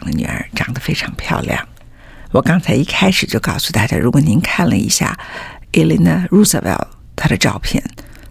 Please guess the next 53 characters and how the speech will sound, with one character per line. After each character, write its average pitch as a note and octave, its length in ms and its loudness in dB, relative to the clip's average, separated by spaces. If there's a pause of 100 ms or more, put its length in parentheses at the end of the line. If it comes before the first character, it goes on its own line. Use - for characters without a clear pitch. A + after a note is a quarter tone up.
从 A#2 220 4
年 B2 180 6
轻 C#3 400 2 (140)
到 E2+ 180 0
老， - 360 -6 (400)
没 C#3 120 4
有 F2+ 60 2
一 D#2 60 -4
张 B2+ 220 0
照 F#2+ 200 -2
片， - 240 -4 (420)
我 - 80 4
们 D#3 140 6
如 G#3 140 6
果 A#3+ 220 2
无 A3+ 100 6
论 A#3 360 6 (320)
外 G3+ 180 6
表 - 160 -4 (100)
来 - 180 -4
看 E3+ 240 4
人 - 180 -2
的 - 80 0
话， - 240 -2 (580)
你 E3+ 120 6
不 - 160 2
会 - 140 2
觉 - 160 0
得 C#3+ 120 -2
她 - 180 -4
是 - 160 0
一 - 80 0
个 - 160 -2 (140)
所 - 320 0
谓 F#3 380 4
美 - 220 0
丽 D#3 180 2
的， - 160 -10 (100)
就 G3 100 4
是 A3+ 60 4
如 B3 140 6
果 B3 100 4
这 A#3+ 100 2
个 B3 60 8
美 F#3 160 4
丽 F3 140 6
指 - 180 -2
的 - 120 0
完 - 180 0
全 - 180 0
是 - 120 0
外 - 120 2
表， - 160 -2